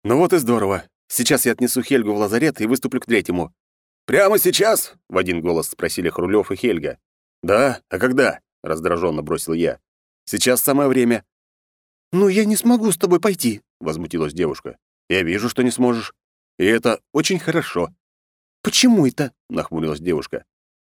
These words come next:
«Потому что. Всё, разговор окончен». Девушка аж покраснела от злости, но замолчала. А герцог с улыбкой наблюдал за нашей перепалкой.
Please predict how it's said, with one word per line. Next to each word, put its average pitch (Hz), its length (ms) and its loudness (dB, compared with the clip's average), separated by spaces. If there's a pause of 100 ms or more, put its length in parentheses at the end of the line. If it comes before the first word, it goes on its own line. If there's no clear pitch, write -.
(120)
«Потому 156 400 2
что. - 260 -10 (460)
Всё, 120 360 2 (140)
разговор 110 360 2
окончен». 101 420 -2 (800)
Девушка 90 480 0
аж - 120 -6
покраснела 92 640 0
от 78 100 -4
злости, 78 600 -6
но 90 220 0
замолчала. 113 720 -2 (420)
А 95 140 0
герцог 117 460 0
с - 80 -6
улыбкой 101 380 0
наблюдал 85 420 0
за 80 100 -6
нашей 80 260 -4
перепалкой. 78 680 -6